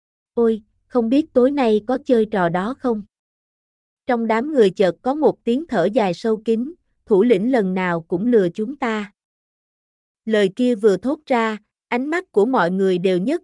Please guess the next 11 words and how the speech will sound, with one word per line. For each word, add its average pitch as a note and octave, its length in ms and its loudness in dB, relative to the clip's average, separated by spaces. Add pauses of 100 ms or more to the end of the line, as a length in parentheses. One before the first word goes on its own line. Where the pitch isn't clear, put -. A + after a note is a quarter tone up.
tề G3 200 2
hướng A3 360 0
về G3 180 2
phía A#3+ 240 -2
Bì A#3 220 0
Bì, F3+ 320 0 (300)
muốn A3+ 300 -2
nói C#4 220 -2
gì A3+ 220 -2
lại E3+ 320 -2
thôi. A3+ 280 -4